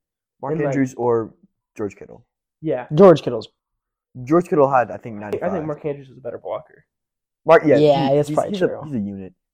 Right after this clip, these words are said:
Speaker 1: Not gonna lie.
Speaker 2: But, yeah, I just think the, the gap there is actually insane for a tight end position.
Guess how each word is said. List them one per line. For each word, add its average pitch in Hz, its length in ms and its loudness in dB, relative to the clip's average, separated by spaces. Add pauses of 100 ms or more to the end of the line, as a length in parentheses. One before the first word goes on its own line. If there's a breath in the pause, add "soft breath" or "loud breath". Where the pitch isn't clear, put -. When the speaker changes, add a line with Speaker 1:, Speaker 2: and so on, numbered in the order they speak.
(140)
Speaker 1:
Not 104 160 -20
gonna 95 140 -20
lie. 90 60 -20
Speaker 2:
But, 170 140 -6
yeah, 147 180 -4
I 143 60 -2
just 160 220 -14
think 156 220 -12
the, 135 160 -8 (260)
the 143 100 -14
gap 131 400 -8
there 120 140 -10
is 120 100 -16
actually 107 400 -14
insane 117 520 -16
for 123 240 -10
a 135 60 -10 (380)
tight 131 140 -10
end 123 180 -18
position. - 420 -20